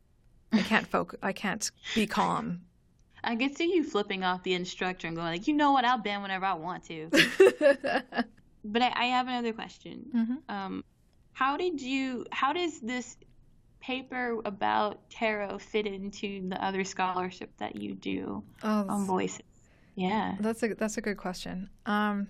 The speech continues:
Speaker 2: I know.
Speaker 1: because, like, in my field is early nineteenth century American, and it doesn't fit in that at all. Um, also, my object of study is not just the tarot, but I'm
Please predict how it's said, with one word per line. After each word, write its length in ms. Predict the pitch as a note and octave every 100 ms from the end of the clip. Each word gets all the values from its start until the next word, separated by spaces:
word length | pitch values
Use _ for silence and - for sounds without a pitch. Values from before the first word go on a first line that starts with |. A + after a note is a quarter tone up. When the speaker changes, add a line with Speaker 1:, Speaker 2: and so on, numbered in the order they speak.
| -
Speaker 2:
I 80 | F#3
know. 160 | E3+ F3 - - - -
Speaker 1:
because, 280 | A3+ B3+ A#3+
like, 140 | B3
in 200 | A#3+ A#3+
my 160 | A3+ G#3+
field 380 | - C4 B3+
is 240 | - G#3 G3
early 300 | F#3+ F#3+ F#3+
nineteenth 380 | F#3 F#3 G3+ F#3
century 260 | F#3 -
American, 420 | F3 E3+ - A3+
and 220 | A3+ G3 G3
it 120 | F#3+
doesn't 460 | G#3 A3 B3+ -
fit 380 | - - F#3+ - _ _ _ - -
in 140 | G3+ F#3+
that 160 | F#3
at 80 | F3+
all. 280 | F#3 - F#3+ - -
Um, 240 | G3+ F#3 G#3
also, 220 | G#3+ C#4+
my 140 | C4+
object 360 | G3 F#3+ G3+ G#3
of 60 |
study 220 | F#3+ F#3 F3+
is 80 |
not 140 | F#3+ G3+
just 200 | G#3+ -
the 80 | F#3+
tarot, 400 | - F3+ G3+ G#3
but 180 | G#3
I'm 280 | - F#3+ F#3+